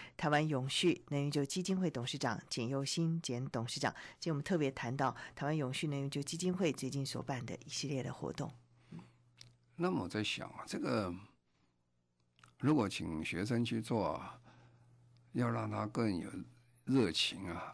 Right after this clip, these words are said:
Speaker 2: 而且让他觉得他可以做得不错，有个比较的话，我们就办一个奖啦。
Speaker 1: 嗯。
Speaker 2: 这个奖叫什么奖？叫做大学生活实验室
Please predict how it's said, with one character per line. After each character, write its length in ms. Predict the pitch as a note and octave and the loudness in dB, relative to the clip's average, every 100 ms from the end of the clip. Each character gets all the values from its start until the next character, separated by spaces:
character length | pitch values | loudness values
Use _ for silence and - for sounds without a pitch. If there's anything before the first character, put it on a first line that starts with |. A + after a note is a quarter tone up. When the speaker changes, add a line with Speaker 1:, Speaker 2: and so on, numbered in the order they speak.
| - | -4
Speaker 2:
而 160 | G#2 | -4
且 220 | - - | -2 -4
让 220 | F2 F2+ F2+ | -4 -4 -4
他 600 | F#2 F2 F2+ F2 F2+ E2 | -2 -2 0 -2 -2 -6
觉 180 | - D#2 | -6 -6
得 160 | D2+ | -6
他 180 | - F#2 | -6 -8
可 140 | F2 F2+ | -6 -6
以 60 | |
做 160 | F2+ F2+ | -6 -8
得 60 | |
不 140 | E2+ F2+ | -8 -10
错， 260 | - - D2+ | -8 -8 -8
有 60 | |
个 100 | D2+ | -10
比 260 | - - D2 | -12 -10 -10
较 280 | D2+ A#2+ F2 | -6 -4 -4
的 100 | F2+ | -8
话， 240 | - - - - - - - - - - | -14 -16 -16 -20 -20 -20 -20 -20 -20 -20
我 100 | - | -6
们 100 | F#2 | -4
就 120 | F#2+ A#2 | 0 0
办 240 | A#2 C3+ | 2 2
一 60 | G#2 | 0
个 100 | F2+ | -6
奖 380 | - - D2 - E2+ | -2 -2 -2 -6 -8
啦。 240 | - - - - - | -8 -10 -16 -20 -16
Speaker 1:
嗯。 140 | D#3+ | -10
Speaker 2:
这 80 | D3 | -6
个 80 | B2+ | -4
奖 240 | - E2 | -4 -4
叫 100 | G2 | -2
什 160 | G2 - | -2 -4
么 140 | - | -10
奖？ 180 | - E2+ - - - - | -8 -10 -12 -20 -20 -14
叫 180 | - G#2+ | -2 -2
做 340 | G2+ G2 F#2 - - - - _ - | 0 -2 -2 -6 -20 -20 -20 _ 2
大 240 | F#3 A#2+ | 4 4
学 440 | - - F#2+ F#2+ - - - - - - - | 2 -2 -4 -6 -8 -20 -20 -20 -20 -20 -16
生 340 | - - C3+ | -4 4 4
活 260 | A#2 F2+ F#2 | 4 2 0
实 320 | - - F2 | -2 -4 0
验 240 | A2 G#2 | 0 0
室 320 | F#2 - F2 | -2 -4 -6